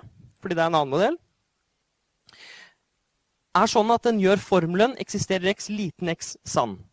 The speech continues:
Ja, det er en førsteordens formel som er lukket,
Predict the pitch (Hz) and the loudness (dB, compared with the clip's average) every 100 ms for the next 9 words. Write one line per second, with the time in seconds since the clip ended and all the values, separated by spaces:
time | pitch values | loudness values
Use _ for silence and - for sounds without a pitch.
0 | - _ _ _ _ _ _ - _ _ | -20 _ _ _ _ _ _ -20 _ _
1 | _ - 220 196 208 - 254 - 156 190 | _ -6 -2 0 0 -2 -2 0 -2 -2
2 | - 151 165 311 - _ _ _ _ - | -4 0 2 2 0 _ _ _ _ -12
3 | - 190 175 180 185 - 185 - 294 - | -4 0 2 2 0 -2 -4 -2 -4 -6
4 | - | -8